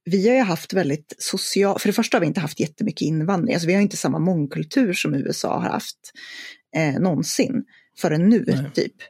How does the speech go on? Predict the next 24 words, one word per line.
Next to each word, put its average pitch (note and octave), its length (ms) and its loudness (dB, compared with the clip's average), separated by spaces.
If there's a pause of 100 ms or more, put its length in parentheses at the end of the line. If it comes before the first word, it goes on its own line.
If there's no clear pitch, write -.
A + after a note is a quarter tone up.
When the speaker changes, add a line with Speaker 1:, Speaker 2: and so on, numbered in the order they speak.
(520)
Speaker 1:
Eh, F3+ 240 2
men, A3 420 4
men A3 180 6
vi A3+ 140 6
har C4+ 60 6
ju C#4 60 6
också C4 220 0
haft, F3+ 180 -2 (160)
eh, - 200 -2
väldigt E3+ 320 0
social F#3+ 1040 0
politik, F3+ 800 0
alltså F#3 160 -4
social G#3 640 0
bostadspolitik F#3 1040 0
som F3+ 160 -2
har F3 80 2
gått F3 180 0
ut C#4 340 2
på C3+ 120 0
just C3+ 300 -2
att D3+ 140 -4
minska G3 580 2
segregation. - 920 -2